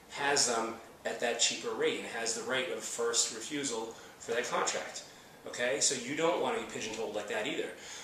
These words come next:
So just make sure that the supplement company has your best interests in mind as well. Okay, so don't, don't just jump the gun and say,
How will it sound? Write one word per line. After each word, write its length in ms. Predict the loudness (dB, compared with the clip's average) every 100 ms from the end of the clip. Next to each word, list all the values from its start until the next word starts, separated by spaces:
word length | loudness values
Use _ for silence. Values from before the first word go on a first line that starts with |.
| -6
So 120 | 2
just 160 | 4 6
make 120 | 8
sure 440 | 8 10 8 6 -2 -12 -18 -18 -4
that 420 | 2 2 2 -4 -12 -16 -16 6
the 80 | 12
supplement 380 | 12 10 6
company 240 | 4 2 2
has 280 | 2 2 4
your 140 | 6
best 280 | 8 8 6
interests 360 | 4 2 2
in 60 | 2
mind 220 | 0 0
as 100 | 0
well. 340 | 0 -2 -2 -8 -16 -16 -10
Okay, 260 | -4 -4 -4 -8 0
so 180 | 2
don't, 240 | 4 2 2 -6
don't 180 | -4 -2
just 180 | 0 2
jump 220 | 4 2
the 40 | 2
gun 360 | 4 4 4
and 440 | 0 -8 -14 -6 4
say, 200 | 4